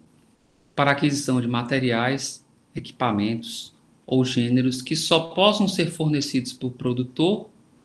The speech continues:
empresa ou representante comercial exclusivo,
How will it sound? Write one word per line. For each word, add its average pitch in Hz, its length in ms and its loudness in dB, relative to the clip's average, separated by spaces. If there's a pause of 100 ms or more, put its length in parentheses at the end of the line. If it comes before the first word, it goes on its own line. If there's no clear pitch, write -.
(400)
empresa 151 680 4
ou 165 60 4
representante 147 760 0
comercial 135 920 0 (180)
exclusivo, 131 1080 0